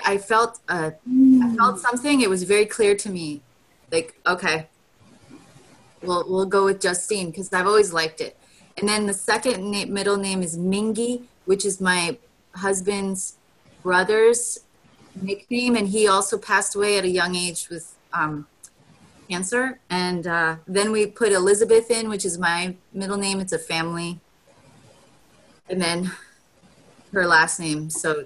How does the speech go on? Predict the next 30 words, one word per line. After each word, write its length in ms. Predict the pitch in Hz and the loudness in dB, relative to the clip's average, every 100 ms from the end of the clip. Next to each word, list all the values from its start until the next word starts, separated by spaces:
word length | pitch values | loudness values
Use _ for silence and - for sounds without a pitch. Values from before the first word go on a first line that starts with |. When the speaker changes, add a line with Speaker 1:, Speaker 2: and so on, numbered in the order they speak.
| 170 | -2
Speaker 1:
literally 420 | 196 185 175 165 | 2 2 2 0
she 120 | - | -2
probably 240 | - 170 165 | -2 0 2
has 300 | 160 151 - | 0 -2 -6
close 380 | - 175 160 - | -4 -2 -2 -4
to 80 | 156 | -6
sixty 680 | - - - - 165 156 147 | -6 -6 -6 -6 -6 -6 -4
letters 440 | 156 147 143 139 | -2 0 0 -4
in 80 | 135 | -6
her 100 | 151 | -6
name. 220 | 139 139 | -4 -4
I 100 | 135 | -2
don't 120 | 151 | -2
know. 100 | 143 180 | 0 -2
<laughs> 60 | 175 | 0
No, 160 | 180 156 | 0 2
it's 180 | 160 - | 0 0
probably 260 | 151 147 | -2 -2
thirty. 380 | 147 147 143 143 135 - - - _ _ _ _ - - _ - _ _ - | -2 -4 -2 -2 -6 -8 -8 -10 _ _ _ _ -20 -20 _ -20 _ _ 0
Speaker 2:
Oh, 220 | 262 262 370 | 6 8 10
well, 140 | 226 | 10
I 280 | 240 240 220 | 10 10 10
love 340 | 220 226 240 - | 10 8 8 6
your 140 | 208 | 4
story 600 | - - 220 214 208 196 | 4 2 4 6 6 6
about 500 | 196 185 175 - - | 8 6 4 2 -2
the 100 | 175 | 2
names 640 | 180 170 165 156 160 170 - | 4 4 4 0 -4 -6 -4
that 320 | 165 - - | 0 0 0
Speaker 1:
Yeah. 300 | - 240 233 | 0 4 4